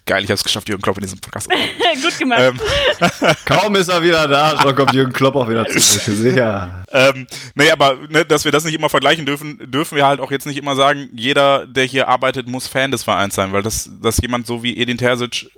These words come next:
Speaker 1: äh, vor neun Jahren noch selber in der Kurve stand beim Pokalfinale, ähm, ist halt eine absolute Ausnahmesituation und das, dessen müssen wir uns bewusst sein, dass es nicht normal ist.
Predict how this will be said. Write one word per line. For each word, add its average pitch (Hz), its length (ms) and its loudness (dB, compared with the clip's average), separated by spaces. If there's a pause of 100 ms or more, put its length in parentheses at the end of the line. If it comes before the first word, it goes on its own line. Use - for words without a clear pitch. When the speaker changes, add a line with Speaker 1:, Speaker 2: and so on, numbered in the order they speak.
(400)
Speaker 1:
äh, - 140 -12 (280)
vor 123 360 0
neun 131 260 0
Jahren 131 300 2
noch 127 100 2
selber 110 540 2
in 110 80 -4
der 107 100 -2
Kurve 104 260 0
stand 101 440 -4 (120)
beim 104 120 -2
Pokalfinale, 101 760 -2 (720)
ähm, 110 300 0 (240)
ist - 220 2
halt 120 360 0 (440)
eine 117 120 -2 (180)
absolute 143 640 0
Ausnahmesituation 110 960 -2
und 98 160 -8
das, - 160 -2
dessen 117 240 -4
müssen 117 220 -4
wir - 20 -4
uns 110 120 -8
bewusst 107 280 -6
sein, 98 140 -2
dass 98 160 -2
es 98 80 -8
nicht 101 100 -10
normal 101 420 0
ist. - 200 -8